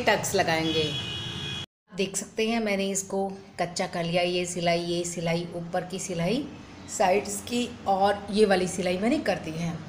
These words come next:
और नीचे से जो क्रॉस पट्टी है उसको मैंने नीचे से एक सिलाई कर दी है।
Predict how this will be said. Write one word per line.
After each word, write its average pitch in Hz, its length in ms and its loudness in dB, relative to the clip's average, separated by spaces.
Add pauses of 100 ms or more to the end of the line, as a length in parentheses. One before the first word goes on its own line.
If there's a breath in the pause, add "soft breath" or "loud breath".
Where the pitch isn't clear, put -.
(500 loud breath)
और 185 240 4
नीचे 220 340 0
से 277 140 -2
जो 277 160 2
क्रॉस 214 360 4
पट्टी 247 200 -2
है 254 60 8
उसको 247 180 2
मैंने 254 220 2
नीचे 214 300 0
से 233 160 2
एक 196 220 -2
सिलाई 185 260 4
कर 175 180 2
दी 190 180 -2
है। 262 160 2